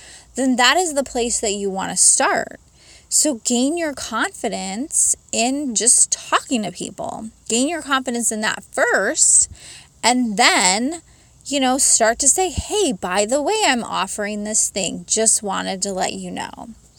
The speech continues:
Then you can continue the sales conversation. Then people are like, "Hey, I really want this thing," or, "Hey, I know a person," or whatever it is, and then you can continue the conversation from there.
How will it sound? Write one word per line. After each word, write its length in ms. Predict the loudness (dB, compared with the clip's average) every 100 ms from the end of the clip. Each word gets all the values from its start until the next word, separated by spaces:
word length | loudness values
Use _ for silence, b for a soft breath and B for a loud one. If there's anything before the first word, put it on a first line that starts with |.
| B B B B B B
Then 540 | -8 0 2 2 0 -4
you 200 | -4 -4
can 240 | -2 -4 -4
continue 840 | -4 -2 -2 -2 -4 -4 -6 -8 -8
the 140 | -2
sales 420 | 0 0 0 0
conversation. 760 | -2 -6 -6 -6 -8 -6 -6 -6
Then 140 | -8
people 220 | -6 -4 0
are 120 | 0
like, 180 | 0 -2
"Hey, 340 | 0 2 4
I 120 | 2
really 320 | 0 -4 -4
want 220 | -4 -4 0
this 220 | 2 2
thing," 440 | 2 -2 -2 -2
or, 200 | -2 -4 -6 B B
"Hey, 280 | -8 0 2
I 20 |
know 220 | 2 2 0
a 40 |
person," 800 | 0 0 2 2 0 -4 -8 -12 b b b -4
or 100 | -2
whatever 460 | 2 2 2 0 -2
it 120 | 2
is, 360 | 2 2 -2 -4
and 220 | -2 -2
then 160 | -2 -4
you 80 | -6
can 300 | -4 -4 -4
continue 560 | -6 -2 -2 -2 -6 -6
the 120 | -8
conversation 760 | -6 -6 -6 -6 -4 -4 -4
from 240 | -8 -10 -4
there. 360 | -2 0 -2